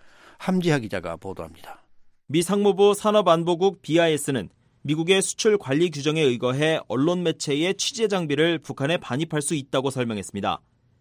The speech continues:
Speaker 2: 비아이에스 관계자는 십이일 최근 비아이에스 규정에 의거해 일부 한국 언론 매체의 취재 장비에 대한 북한 반입이 불어댔다는 보도의 진위를 확인해달라는 비오에이의 질의에 만약 해당 장비가 미국산 부품이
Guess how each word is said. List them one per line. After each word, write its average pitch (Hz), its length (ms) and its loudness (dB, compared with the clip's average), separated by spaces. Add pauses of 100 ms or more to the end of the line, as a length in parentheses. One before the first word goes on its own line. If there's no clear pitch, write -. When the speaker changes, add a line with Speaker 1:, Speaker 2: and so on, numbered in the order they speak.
(300)
Speaker 2:
비아이에스 180 400 2
관계자는 170 680 0
십이일 185 540 0
최근 196 300 -2
비아이에스 165 520 0
규정에 160 340 -2
의거해 139 560 0 (280)
일부 147 220 2
한국 226 380 -2
언론 165 260 2
매체의 151 480 -2
취재 - 320 -4
장비에 139 460 0
대한 135 280 -2 (220)
북한 196 300 -2
반입이 160 500 -4
불어댔다는 165 720 0 (160)
보도의 143 480 2
진위를 170 460 0
확인해달라는 175 800 0
비오에이의 175 460 2
질의에 127 420 -2 (480)
만약 175 400 0
해당 220 240 2
장비가 180 500 4
미국산 170 480 0
부품이 143 480 -4